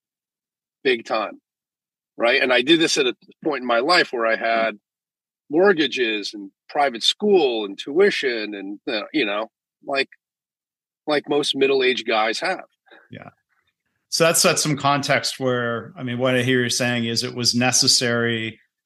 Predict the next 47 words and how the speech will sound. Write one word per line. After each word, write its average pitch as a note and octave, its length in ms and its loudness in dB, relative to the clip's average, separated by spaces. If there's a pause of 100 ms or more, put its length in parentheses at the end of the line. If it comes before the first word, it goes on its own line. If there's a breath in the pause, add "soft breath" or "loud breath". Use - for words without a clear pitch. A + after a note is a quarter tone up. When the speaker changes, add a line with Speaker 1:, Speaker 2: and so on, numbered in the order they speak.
(360)
Speaker 2:
but C3 120 2
it B2 40 0
was A2+ 160 -2
painful A#2 720 0
and G#2 120 -8
it - 40 -20
created A#2 200 -4
a - 40 -6
lot A2 180 -2
of G2+ 100 -8
uncertainty. G#2 840 -4
But C3 200 -4
when, F3 200 2
when, F#3 160 0
how F3+ 120 0
did F#3 180 2
you D#3+ 380 2 (400)
come D#3+ 260 -2
to C3+ 300 -2 (280)
start C#3 340 2
viewing C3 300 6
it B2 140 4
as C3 260 2
the C3 80 0
best G#2 260 -2
thing G2+ 160 -8
that F#2+ 140 -12
happened G2 380 -10
to G#2+ 120 -10
you? F#2+ 240 -14 (120)
It - 80 -8
was G#2+ 160 -2
feeling D#3+ 340 6
like A#2 200 2
a A#2 60 -4
mistake, G2+ 640 -4 (160)
or G#2+ 220 -8
it B2+ 80 -14
was B2+ 140 -4
feeling G#2+ 640 -6
really A2+ 260 -2
uncertain. G#2 880 -2 (220)
Speaker 1:
Yeah. A#2+ 300 2
Speaker 2:
What, C3+ 140 -2
what C#3 140 2
happened B2+ 340 0
next? - 500 -6